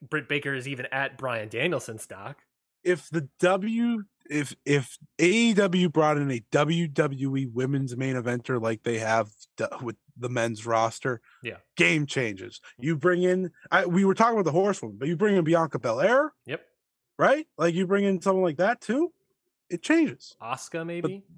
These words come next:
Speaker 1: Yeah.
Speaker 2: Asuka, I think Asuka could do it too, 'cause Asuka's, A-,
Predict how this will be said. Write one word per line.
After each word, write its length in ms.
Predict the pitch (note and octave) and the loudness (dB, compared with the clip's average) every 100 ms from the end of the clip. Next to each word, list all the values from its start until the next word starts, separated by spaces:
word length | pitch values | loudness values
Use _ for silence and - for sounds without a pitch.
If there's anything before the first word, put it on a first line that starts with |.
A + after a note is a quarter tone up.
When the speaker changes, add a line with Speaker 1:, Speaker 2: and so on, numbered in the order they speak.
| - | -20
Speaker 1:
Yeah. 140 | C#3+ F3+ _ _ - | -20 -20 _ _ 0
Speaker 2:
Asuka, 340 | G#3 C4 - - | 2 2 -2 2
I 120 | A3 | 2
think 160 | C#4 A3 | 4 4
Asuka 360 | E3+ - D3 | 2 0 -8
could 120 | - | -8
do 160 | A#2+ C3 | -2 -2
it 100 | C#3 | -2
too, 260 | - C#3 A2+ | -4 -6 -6
'cause 100 | A#2 | -4
Asuka's, 400 | C3 C#3 - B2+ A#2+ - - - | -2 -2 -4 -12 -14 -20 -20 0
A-, 240 | D3+ F3+ | 2 2